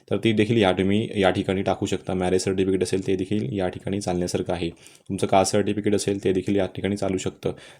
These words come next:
त्याचबरोबर, अ, खाली खाली आल्यानंतर, अ, वोटर आयडी कार्ड असेल तुमच्याकडे ते देखील अपलोड करू शकता किंवा वॉटर बिल असेल म्हणजे पाण्याची पावती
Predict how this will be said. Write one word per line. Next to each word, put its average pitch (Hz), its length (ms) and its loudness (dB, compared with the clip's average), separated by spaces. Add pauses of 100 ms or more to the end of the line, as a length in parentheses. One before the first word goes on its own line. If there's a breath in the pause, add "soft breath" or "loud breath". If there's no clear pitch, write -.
त्याचबरोबर, 117 560 6 (360 loud breath)
अ, 95 280 2
खाली 98 260 4
खाली 110 180 2
आल्यानंतर, 104 520 2 (340)
अ, 110 100 -2
वोटर 95 440 2
आयडी 101 200 2
कार्ड 101 180 0
असेल 95 220 0
तुमच्याकडे 98 340 -2
ते 101 60 2
देखील 98 240 0
अपलोड 98 280 0
करू 98 160 0
शकता 92 260 -4
किंवा 101 280 2
वॉटर 92 440 2
बिल 101 200 2
असेल 92 200 0
म्हणजे 90 200 0
पाण्याची 92 380 -2
पावती 90 360 0